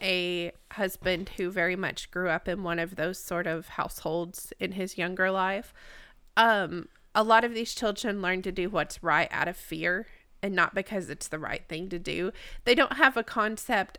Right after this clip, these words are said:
of, "I'm going to do what's right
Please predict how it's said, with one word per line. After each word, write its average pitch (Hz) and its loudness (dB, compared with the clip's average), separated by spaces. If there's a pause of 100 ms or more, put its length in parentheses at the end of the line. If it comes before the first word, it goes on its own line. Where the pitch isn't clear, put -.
of, 190 4 (720)
"I'm 233 8
going 226 0
to - -4
do 202 0
what's 180 0
right 185 0